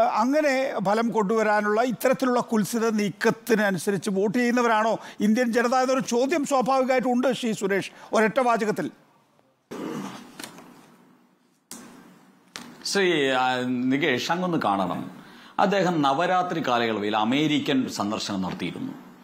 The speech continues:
Speaker 2: ആ അമേരിക്കൻ സന്ദർശനം നടത്തിയിരുന്ന സമയത്ത് നവരാത്രിയിൽ അദ്ദേഹം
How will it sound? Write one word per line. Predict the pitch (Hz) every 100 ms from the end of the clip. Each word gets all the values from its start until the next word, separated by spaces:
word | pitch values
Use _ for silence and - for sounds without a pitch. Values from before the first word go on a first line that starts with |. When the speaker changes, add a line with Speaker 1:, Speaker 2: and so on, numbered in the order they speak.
| - - -
Speaker 2:
ആ | 190
അമേരിക്കൻ | 170 202 214 202 208
സന്ദർശനം | 170 156 151 139 156
നടത്തിയിരുന്ന | 139 123 131 127 131
സമയത്ത് | 123 113 110 120
നവരാത്രിയിൽ | 131 135 170 160 - 131 123
അദ്ദേഹം | 113 120 117